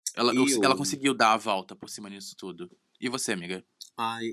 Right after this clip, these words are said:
Speaker 2: eu, eu concordo também com esse seu ponto, que ela conseguiu dar a volta. E agora falando sobre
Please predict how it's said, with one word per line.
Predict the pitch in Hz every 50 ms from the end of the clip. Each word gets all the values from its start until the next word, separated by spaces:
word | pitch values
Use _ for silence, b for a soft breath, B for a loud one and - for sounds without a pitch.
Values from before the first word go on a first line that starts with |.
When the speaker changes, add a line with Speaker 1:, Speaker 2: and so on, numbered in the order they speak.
| - 110
Speaker 2:
eu, | 123 113 113 113 113 -
eu | 123 110
concordo | - 120 110 - 110 101 98 -
também | - 101 98 98 92
com | - 113 104
esse | 92 - - 101
seu | - - - 92 85
ponto, | - - 90 87 87 _
que | - 95 98
ela | 95 90 85
conseguiu | _ - - - 90 92 87
dar | 87 87 90 90
a | 85
volta. | 85 90 87 85 87 90 _ - 139 135 B B B B B B B B B B _ -
E | 139
agora | 143 143 156 151 160
falando | - - 175 156 156 151 156 147 143 143
sobre | - - - 165 147 139 123 120 127 -